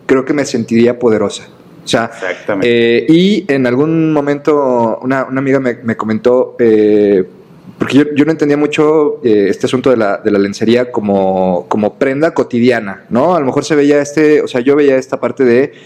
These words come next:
Speaker 1: ah, pues para el, el asunto especial de, de la noche o que voy a salir con alguien y posiblemente pase algo.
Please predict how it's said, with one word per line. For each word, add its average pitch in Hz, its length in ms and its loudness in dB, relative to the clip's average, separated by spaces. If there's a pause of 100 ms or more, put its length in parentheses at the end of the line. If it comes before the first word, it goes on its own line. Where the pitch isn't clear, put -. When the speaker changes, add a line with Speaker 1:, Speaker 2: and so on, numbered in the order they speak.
(220)
Speaker 1:
ah, 110 200 -4
pues 113 140 -6
para 101 240 -2
el, 98 180 0
el 98 280 2
asunto 113 280 -4
especial 110 400 -2
de, 107 260 2
de 92 300 -4
la 92 120 -6
noche 156 540 0
o 104 400 2
que - 100 -6
voy 107 80 4
a - 20 -2
salir 107 180 -2
con 107 120 -2
alguien 117 200 -2
y 95 180 -2 (200)
posiblemente 113 480 -4
pase 101 240 -4
algo. 160 320 -2